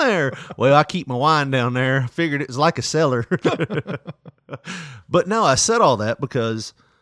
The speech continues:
uh, last week I had this, you know, uh, well, should I play the theme song? Do we still have it, Josh?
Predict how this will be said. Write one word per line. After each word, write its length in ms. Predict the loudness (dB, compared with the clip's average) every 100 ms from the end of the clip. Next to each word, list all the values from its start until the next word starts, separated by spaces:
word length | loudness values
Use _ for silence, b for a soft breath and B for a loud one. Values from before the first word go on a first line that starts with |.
| b b
uh, 260 | -4 -2 -2
last 300 | -4 -4 -4
week 300 | -2 -4 -4 -4
I 120 | -2
had 260 | 0 0
this, 480 | -2 -4 -6 -12 -18 _
you 160 | -6 -4
know, 260 | -2 -4 -4
uh, 240 | -6 -6
well, 200 | -4 -2
should 160 | -2 -4
I 60 | -4
play 200 | -2 -4
the 140 | -4
theme 280 | -6 -8 -6
song? 280 | -4 -4 -4
Do 80 |
we 80 | -4
still 200 | -2 -2
have 220 | 0 0 -2
it, 80 |
Josh? 580 | -4 -2 -2 -4 -10 -18